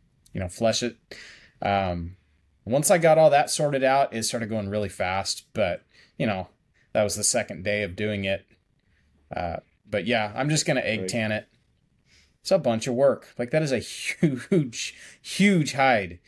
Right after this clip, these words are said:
Speaker 1: The f-, frame that I built,
Speaker 2: Yeah,
Speaker 1: I went
Speaker 2: I
Speaker 1: and
Speaker 2: couldn't
Speaker 1: got
Speaker 2: believe how big that was.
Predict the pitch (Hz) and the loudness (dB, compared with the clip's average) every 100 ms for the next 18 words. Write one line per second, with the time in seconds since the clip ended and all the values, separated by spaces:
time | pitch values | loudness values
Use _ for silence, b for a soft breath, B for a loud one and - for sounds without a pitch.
0 | b b b - 120 113 104 - - - | b b b -4 2 2 0 -6 -16 -16
1 | _ - 147 156 160 156 151 127 135 135 | _ 2 4 4 2 0 -2 0 4 4
2 | 120 143 131 117 120 110 120 123 120 117 | 2 2 4 4 2 0 0 -2 0 2
3 | 135 131 110 110 104 107 - 95 87 78 | 4 4 2 0 2 2 0 -4 -2 -2
4 | 78 | -4